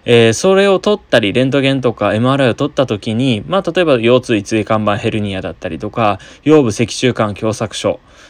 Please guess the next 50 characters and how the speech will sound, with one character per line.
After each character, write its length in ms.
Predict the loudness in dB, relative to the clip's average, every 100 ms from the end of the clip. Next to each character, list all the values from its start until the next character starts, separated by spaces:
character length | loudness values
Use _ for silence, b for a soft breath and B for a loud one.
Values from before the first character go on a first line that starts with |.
| _
で 100 | 0
も 100 | 2
急 220 | 4 4
激 260 | 2 0 0
に 220 | 0 0
悪 140 | -4 -4
化 120 | -4
す 120 | -2
る 120 | -2
こ 100 | -2
と 100 | -2
も 300 | 0 -2 -4
あ 60 | -4
る 120 | -4
し、 400 | -2 0 0 0 B B B
え 420 | 0 2 2 0
ー、 20 | 2
ま 160 | 2
あ、 40 | 2
そ 200 | 0 0
れ 80 |
も 160 | 2 2
一 160 | 2 0
応 40 |
ぎ 160 | 2 0
っ 40 |
く 160 | 2 2
り 40 |
腰 140 | 4
の 100 | 0
一 360 | -4 -4 0 2
部 100 | 2
っ 40 | 2
て 160 | 2
言 160 | 2 2
え 100 | 2
る 140 | 2
こ 100 | -2
と 80 | 0
が 100 | 0
で 120 | 0
き 120 | -4
る 100 | -4
ん 20 | -2
だ 100 | -2
と 100 | -2
思 140 | -6
い 40 |
ま 120 | -8 -10
す。 160 | -12